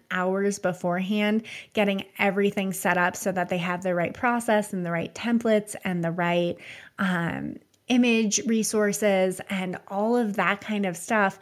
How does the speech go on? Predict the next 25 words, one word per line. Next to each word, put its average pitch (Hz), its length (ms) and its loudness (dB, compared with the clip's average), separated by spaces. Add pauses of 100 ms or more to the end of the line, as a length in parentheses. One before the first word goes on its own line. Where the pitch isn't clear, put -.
(380)
on 202 220 0
the 175 80 -2 (220)
back 294 340 6
end 185 340 0
before 247 540 2
they 269 100 4
even 208 540 0
work 285 220 0
with 226 200 0
you? 170 460 2 (1200)
Most 262 380 6
of 277 140 2
the 208 80 6
time, 190 420 0
that's - 300 -4
the 180 80 -6
case, - 500 -2
right? 196 220 2
Like, 208 160 2
most 233 320 2
of 262 100 0
the 220 80 4
time, 185 380 -4
they've 185 180 -4
put - 180 -4